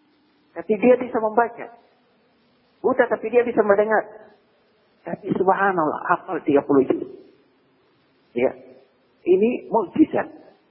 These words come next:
Al-Quran. Anak kecil, ya, bisa menghafal Al-Quran. Subhanallah. Bagaimana? Ya, normal. Ya. Bagaimana yang normal?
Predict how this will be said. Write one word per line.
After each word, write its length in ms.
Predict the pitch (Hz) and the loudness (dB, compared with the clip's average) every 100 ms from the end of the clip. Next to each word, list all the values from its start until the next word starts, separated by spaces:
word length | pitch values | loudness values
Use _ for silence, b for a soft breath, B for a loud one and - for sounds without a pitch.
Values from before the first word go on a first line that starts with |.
| _ _ _ _ _ - | _ _ _ _ _ -10
Al-Quran. 480 | 120 143 - 147 - - - _ - | -6 -6 -4 -6 -6 -18 -20 _ -14
Anak 320 | 240 262 262 | -10 -10 -8
kecil, 240 | - 302 185 - - - _ _ _ - | 0 2 2 -2 -20 -20 _ _ _ -2
ya, 240 | 160 202 - - _ _ _ _ _ - | -2 -2 -6 -20 _ _ _ _ _ -18
bisa 360 | - 175 226 202 | -2 0 2 0
menghafal 480 | 170 170 165 139 - 131 | 0 0 0 -4 -4 -8
Al-Quran. 420 | - 131 120 107 - - - _ _ _ _ _ _ _ _ _ | -4 -2 0 -2 -4 -20 -20 _ _ _ _ _ _ _ _ _
Subhanallah. 720 | - 123 151 170 127 98 - - | 0 2 2 -4 -6 -10 -6 -2
Bagaimana? 480 | 120 107 120 160 | -2 0 0 4
Ya, 160 | 185 196 | 4 6
normal. 480 | 226 247 233 190 156 - _ _ _ _ _ _ _ _ _ _ 131 | 4 2 0 -4 -8 -20 _ _ _ _ _ _ _ _ _ _ -2
Ya. 160 | 147 - - - _ _ _ _ _ _ _ _ _ | 0 0 -10 -20 _ _ _ _ _ _ _ _ _
Bagaimana 400 | 120 117 123 143 | -4 -2 0 0
yang 160 | 175 185 | 0 4
normal? 640 | 208 208 185 135 - - | 4 4 0 0 -10 -20